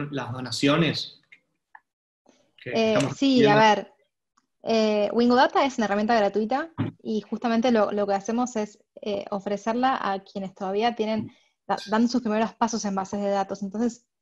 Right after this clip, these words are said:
Speaker 2: eh, intuimos que también están haciendo todo lo que pueden por conseguir sus propios donantes. Entonces, desde ya, esto es un servicio que es gratuito porque lo que queremos es que cobren autonomía y no generar ningún tipo de dependencia, que sería lo inverso, ¿no?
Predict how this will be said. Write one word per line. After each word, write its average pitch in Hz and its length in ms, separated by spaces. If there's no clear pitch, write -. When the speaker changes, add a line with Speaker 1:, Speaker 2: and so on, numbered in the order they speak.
Speaker 2:
eh, - 320
intuimos 220 520
que 233 120
también 202 340
están 214 400
haciendo 220 260
todo 233 140
lo 226 100
que 202 100
pueden 220 360
por 202 240
conseguir 202 340
sus 220 160
propios 208 340
donantes. 185 600
Entonces, 214 360
desde 208 280
ya, 226 420
esto 226 220
es 220 100
un 208 100
servicio 214 320
que 220 60
es 214 60
gratuito 220 360
porque 202 280
lo 202 80
que 190 80
queremos 226 320
es 214 100
que - 260
cobren 214 280
autonomía 208 640
y 208 80
no 202 160
generar 202 340
ningún 196 240
tipo 196 220
de 196 100
dependencia, 196 580
que 208 100
sería 202 240
lo 196 100
inverso, 196 520
¿no? 202 240